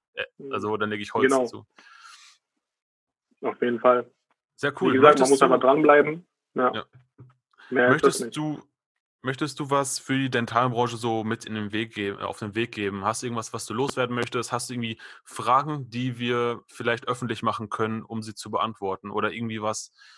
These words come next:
Speaker 1: was dich interessiert für Studium oder irgendwas, was du vielleicht aus dem Studium oder aus deiner Erfahrung raus schon gelernt hast? Hast du irgendwas, was du loswerden
Speaker 2: Was
Speaker 1: möchtest?
Speaker 2: ich,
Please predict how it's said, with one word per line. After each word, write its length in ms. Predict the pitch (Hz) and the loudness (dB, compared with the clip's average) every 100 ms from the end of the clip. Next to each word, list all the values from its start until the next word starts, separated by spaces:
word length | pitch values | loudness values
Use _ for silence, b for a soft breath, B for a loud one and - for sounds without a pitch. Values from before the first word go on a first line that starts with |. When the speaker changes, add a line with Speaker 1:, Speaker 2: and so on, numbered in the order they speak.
| b - | b -8
Speaker 1:
was 140 | 110 | -8
dich 100 | - | -8
interessiert 500 | 113 110 - 127 123 | -12 -14 -4 -4 -4
für 120 | - | -6
Studium 720 | 101 - 135 127 120 117 117 | -10 -6 -4 -2 -2 -2 -6
oder 220 | 98 104 | -4 -4
irgendwas, 640 | 92 113 113 110 110 - - | -4 -6 -4 -4 -6 -12 -8
was 160 | 117 117 | -6 -4
du 80 | 117 | -4
vielleicht 300 | 123 117 - _ | -4 -4 -6 _
aus 200 | 123 123 | -4 -4
dem 80 | 120 | -6
Studium 360 | - 143 131 | -6 -4 -2
oder 140 | 117 110 | 0 0
aus 80 | - | -2
deiner 160 | 107 | -4
Erfahrung 400 | 107 - 117 117 | -4 -2 -2 -2
raus 180 | 107 110 | -4 -4
schon 160 | - 104 | -6 -10
gelernt 380 | 101 107 113 98 | -4 -2 -2 -8
hast? 260 | 92 - _ _ _ _ _ | -14 -16 _ _ _ _ _
Hast 140 | 123 | -12
du 40 | 127 | -6
irgendwas, 200 | 123 110 | -6 -6
was 140 | 113 | -8
du 80 | 110 | -6
loswerden 420 | 110 117 101 98 | -6 -6 -6 -8
Speaker 2:
Was 120 | 98 | -8
Speaker 1:
möchtest? 160 | 120 135 | -4 -2
Speaker 2:
ich, 240 | 131 - | -2 -4